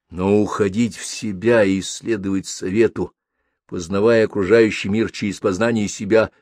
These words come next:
Новиков не собирался. Здесь и сейчас совсем рядом жила и кипела энергия и сила еще великая страна.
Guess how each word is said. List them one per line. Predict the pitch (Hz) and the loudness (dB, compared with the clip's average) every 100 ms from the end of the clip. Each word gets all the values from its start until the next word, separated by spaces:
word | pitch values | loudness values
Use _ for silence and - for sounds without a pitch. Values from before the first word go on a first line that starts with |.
| _ | _
Новиков | 101 101 98 95 - | -4 -4 -4 -8 -10
не | 92 | -12
собирался. | 92 80 76 - - _ _ _ _ _ _ _ _ - | -10 -10 -10 -14 -18 _ _ _ _ _ _ _ _ -20
Здесь | - 69 147 180 170 - 170 | -10 2 6 6 4 -4 -6
и | 165 | -6
сейчас | - 160 147 - 165 143 | -4 -6 -4 -2 -2 -2
совсем | - 143 - - 127 | -4 -6 -6 -6 -4
рядом | 117 120 98 87 | 0 0 0 -4
жила | 98 127 151 | -2 2 4
и | 135 | 2
кипела | 131 - 139 127 | 0 2 4 4
энергия | 123 143 127 120 | 2 2 2 -2
и | 113 | -4
сила | - 135 | 0 0
еще | 120 104 139 | 0 0 0
великая | 113 117 135 - 110 | 2 2 -2 0 -2
страна. | 98 - 95 101 | -2 -6 -4 -4